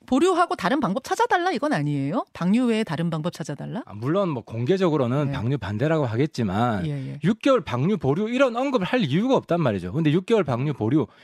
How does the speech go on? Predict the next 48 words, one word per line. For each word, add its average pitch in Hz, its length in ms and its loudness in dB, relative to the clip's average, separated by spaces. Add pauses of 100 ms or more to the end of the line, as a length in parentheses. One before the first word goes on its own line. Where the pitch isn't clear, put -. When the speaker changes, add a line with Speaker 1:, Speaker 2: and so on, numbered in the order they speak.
(140)
Speaker 2:
왜냐하면 139 240 -2 (240)
칠, - 180 -8
팔월쯤에 190 560 -4
방류할 131 580 -6
거라는 160 380 -4
게 135 60 -6
어느 113 120 -4
정도 135 220 -10
예상돼 143 380 -8
있었잖아요. 151 520 -8
Speaker 1:
음, 151 120 -10
예, 147 260 -8
예. 143 120 -12
Speaker 2:
그 165 120 -4
시-, 208 120 -6
그랬기 240 380 -4
때문에 208 240 -2
육 170 120 -4
개월 208 140 0
방류 127 260 -6
보류 123 340 -6
이야기가 117 240 -4
나온 98 240 -8
건데 123 560 -2
Speaker 1:
음. 139 460 -10
Speaker 2:
그게 220 160 -2
속마음이라는 240 720 0
거죠. 143 340 0
내년 147 260 0
일월쯤 190 340 0
방류하는 165 1400 -4
게 160 160 2
민주당 143 420 0
입장에서는 143 420 -2
정치적으로 147 440 -2
제일 123 240 -2
좋기 - 280 -10
때문에 127 680 -2
Speaker 1:
어. 135 360 -14
Speaker 2:
그 156 80 -4
속마음이 147 600 -2
드러난 117 360 -6
거죠. 123 320 -8
Speaker 1:
속마음을 220 420 -4
그렇게 160 300 -8
읽으셨다는 151 640 -6
Speaker 2:
그렇죠. 131 340 -8
Speaker 1:
말씀이시군요. 147 720 -8